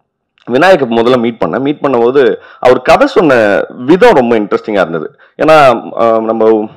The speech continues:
உன்னை போல் ஒருவன் படத்துல ஒரு டேபிள் மேல laptop, அப்புறம் phone,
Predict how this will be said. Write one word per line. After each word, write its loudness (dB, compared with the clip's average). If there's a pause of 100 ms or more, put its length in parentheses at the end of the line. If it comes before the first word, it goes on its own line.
(340)
உன்னை -2
போல் 2
ஒருவன் 2
படத்துல 0
ஒரு 0 (640)
டேபிள் 2
மேல 2
laptop, 2 (420)
அப்புறம் 0
phone, 4